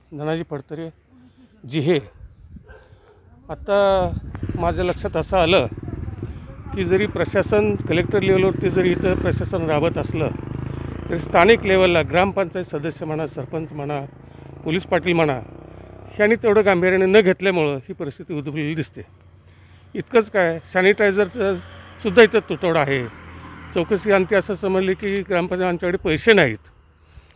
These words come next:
तर कालच परवा आपले गिरीश फडतरे, मच्छिंद्र फडतरे, रामचंद्र फडतरे यांनी कोरगेला जाऊन शशिकांत शिंदे आमदारांच्याकडून दोनशे लिटर sanitizer आणलं. आणलं, त्यालासुद्धा आता दोन दिवस झाले.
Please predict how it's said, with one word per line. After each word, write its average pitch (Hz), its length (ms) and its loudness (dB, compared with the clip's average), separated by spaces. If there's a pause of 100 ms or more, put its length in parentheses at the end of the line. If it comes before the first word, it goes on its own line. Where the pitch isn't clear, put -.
(240)
तर 190 60 -2
कालच 208 340 4
परवा 185 400 4 (760)
आपले 185 500 0
गिरीश 170 520 -6
फडतरे, 165 540 0 (240)
मच्छिंद्र 165 340 -4
फडतरे, 156 460 -4
रामचंद्र 139 640 -6
फडतरे 147 380 -4 (880)
यांनी 175 160 4
कोरगेला 196 420 6
जाऊन 151 280 0 (680)
शशिकांत 185 360 -2
शिंदे 175 220 2
आमदारांच्याकडून 175 640 2
दोनशे 170 320 0
लिटर 185 200 0
sanitizer 160 520 0
आणलं. 113 220 0 (880)
आणलं, 202 400 6
त्यालासुद्धा 214 560 2
आता 226 140 0
दोन 214 240 4
दिवस 214 160 6
झाले. 131 240 0